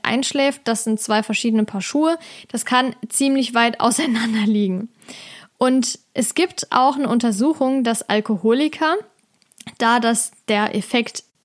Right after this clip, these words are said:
mit der Zeit nachlässt, sogar eher Schlafprobleme haben. Wobei da ist nochmal das Problem, dass gerade Ursachen oder Folgen nicht unbedingt geklärt sind, aber eben der Aspekt mit der Gewöhnung hier eine Rolle spielen kann.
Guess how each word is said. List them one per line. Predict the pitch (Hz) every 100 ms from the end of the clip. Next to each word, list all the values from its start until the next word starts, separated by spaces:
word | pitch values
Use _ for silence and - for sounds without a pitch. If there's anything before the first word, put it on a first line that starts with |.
| _ _ -
mit | 220 220
der | 202
Zeit | - 208 196
nachlässt, | 202 208 208 208 285 330 - - - - - -
sogar | - 233 240 -
eher | 254 262 262 226
Schlafprobleme | - 240 233 - - 214 254 277 220 190
haben. | 196 208 254 262
Wobei | 226 220 226 233 233
da | 208 214 233
ist | 240 -
nochmal | 226 220 240
das | 226 220
Problem, | - 208 240 240
dass | 233 -
gerade | - 226 -
Ursachen | 254 247 247 233
oder | 233 214
Folgen | - 233 233
nicht | 226 226
unbedingt | 240 226 226 220
geklärt | - - 226 285 -
sind, | 294 311 302 - - -
aber | 233 226 240 233 -
eben | 226 220 226
der | 214 214
Aspekt | 196 - 226 220
mit | 233 220
der | 214
Gewöhnung | 208 196 214 214
hier | 196 226
eine | 214
Rolle | 208 202 208
spielen | 208 - 226 233 240
kann. | - 202 190